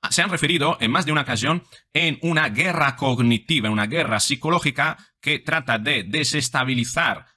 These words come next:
emocional, cognitivamente, por tanto mentalmente, al adversario. ¿A qué se refiere Nicolás Maduro cuando habla de esto? Y, sobre todo,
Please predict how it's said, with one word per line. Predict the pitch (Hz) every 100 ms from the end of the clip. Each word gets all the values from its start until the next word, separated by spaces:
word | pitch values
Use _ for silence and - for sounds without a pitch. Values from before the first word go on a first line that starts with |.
| _
emocional, | - 220 - - 202 - 104 98
cognitivamente, | 127 110 113 107 120 113 107 131 131 -
por | 92
tanto | 113 131 107
mentalmente, | 123 123 127 131 143 123 147 - _ _
al | - - - -
adversario. | - - 95 202 - - - - - _ -
¿A | 123
qué | 214
se | 208 170
refiere | 143 175 143 101
Nicolás | 107 - 120 113
Maduro | 110 95 101 104
cuando | 107 104 101 123
habla | 127 104 95
de | 95 135
esto? | 143 208 240 247 _ _ _
Y, | - 196
sobre | - 147 123
todo, | 123 185 101 82